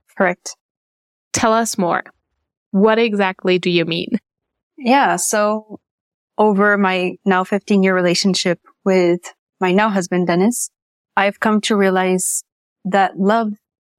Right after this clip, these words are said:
Speaker 1: is important in a relationship. You want to, you know, if you want a fulfilling one, of course, I'm all for having love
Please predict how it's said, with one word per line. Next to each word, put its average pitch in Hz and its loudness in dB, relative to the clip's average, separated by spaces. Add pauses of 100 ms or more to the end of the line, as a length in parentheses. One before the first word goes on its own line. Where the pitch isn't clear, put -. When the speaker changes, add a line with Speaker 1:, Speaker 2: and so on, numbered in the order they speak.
(400)
Speaker 1:
is 208 2
important 202 0
in 269 2
a 262 2
relationship. 254 -2
You 196 2
want 175 -2
to, 180 -6 (160)
you 202 0
know, 190 -6 (260)
if 202 0
you 202 4
want 196 2
a 185 -4
fulfilling 185 0
one, 180 0 (280)
of - -4
course, 196 0 (240)
I'm 190 2
all 180 2
for 185 -2
having 180 0
love 180 0